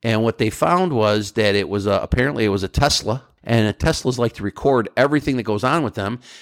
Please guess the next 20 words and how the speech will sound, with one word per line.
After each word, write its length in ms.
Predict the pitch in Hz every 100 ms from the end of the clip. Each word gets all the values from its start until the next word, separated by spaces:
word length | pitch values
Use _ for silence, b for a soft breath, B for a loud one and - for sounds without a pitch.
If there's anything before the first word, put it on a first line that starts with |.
| B
And 140 | 113
so 160 | - 135
they 120 | 139
were 100 | 131
able 280 | 127 147 131
to 80 | 117
grab 360 | 120 117 110
about 420 | 104 98 92 - _ -
half 300 | 143 151 147
a 60 |
dozen 300 | 131 120 113
really 220 | 113 139
good 180 | 110 120
screenshots 760 | - - 131 156 - 98 95 101
of 60 |
this 180 | 104 -
guy 320 | 117 113 92
driving 380 | 92 101 90 82
our 200 | 104 104
car, 460 | - 90 87 104